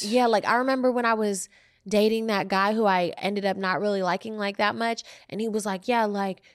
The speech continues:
you know, I can help you get into real estate." I don't wanna get into real estate.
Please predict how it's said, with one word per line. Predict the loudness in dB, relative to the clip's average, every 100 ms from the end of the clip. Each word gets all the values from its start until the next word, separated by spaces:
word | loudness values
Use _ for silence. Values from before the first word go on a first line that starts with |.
| _
you | -4
know, | -2
I | -2 -4
can | -6
help | -8
you | -4
get | -4
into | -4 -6
real | -6 -6
estate." | -6 -8 -10 _ _ _ _ _ _ _ _ -4
I | 0
don't | 0 0
wanna | -2 -2 -2
get | -2 -4
into | -4 -6
real | -6 -6 -6
estate. | -10 -12 -14